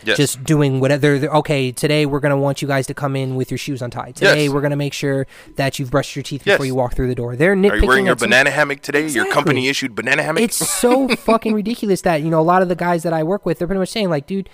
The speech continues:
Speaker 2: what the fuck's the point of being there? You're, you're
Speaker 1: Right.
Speaker 2: making it so people just wanna strike. They either wanna
Speaker 1: Right.
Speaker 2: strike or they don't wanna be there. We're making less money for the people that are unemployed
Speaker 1: Yes.
Speaker 2: on their unemployment,
Speaker 1: Yes.
Speaker 2: paying a thousand dollars a week,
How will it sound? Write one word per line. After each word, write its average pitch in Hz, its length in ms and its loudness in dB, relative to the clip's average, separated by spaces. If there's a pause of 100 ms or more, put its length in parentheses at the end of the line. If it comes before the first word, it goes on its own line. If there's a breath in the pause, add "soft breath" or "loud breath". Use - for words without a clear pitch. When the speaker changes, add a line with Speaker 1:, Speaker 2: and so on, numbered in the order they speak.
(280 soft breath)
Speaker 2:
what 185 200 2
the 208 40 0
fuck's - 220 -2
the 175 40 -8
point 185 120 -2
of - 20 -2
being 175 160 -2
there? 117 80 -6
You're, 139 160 0
you're 196 120 2
Speaker 1:
Right. 196 60 4
Speaker 2:
making 196 200 -2
it 170 60 -4
so 180 80 -2
people 180 140 -2
just 170 140 -4
wanna 160 160 -2
strike. 131 340 -2
They 143 100 -4
either 165 100 0
wanna 180 100 4
Speaker 1:
Right. - 80 6
Speaker 2:
strike 208 220 2
or 196 60 0
they 196 100 4
don't 202 340 0
wanna 202 160 2
be 220 120 0
there. 123 120 0
We're 170 260 2
making 208 440 -4
less 160 260 -2
money 135 380 -2 (200 soft breath)
for 156 120 -2
the 143 60 -2
people 165 200 -4
that 139 140 0
are 127 80 -8
unemployed 160 640 -4
Speaker 1:
Yes. 120 420 6
Speaker 2:
on 147 100 4
their 226 120 6
unemployment, 139 460 0
Speaker 1:
Yes. 113 140 8
Speaker 2:
paying 156 140 2
a 135 60 -2
thousand 175 280 2
dollars 175 240 2
a 151 60 -4
week, 156 260 -4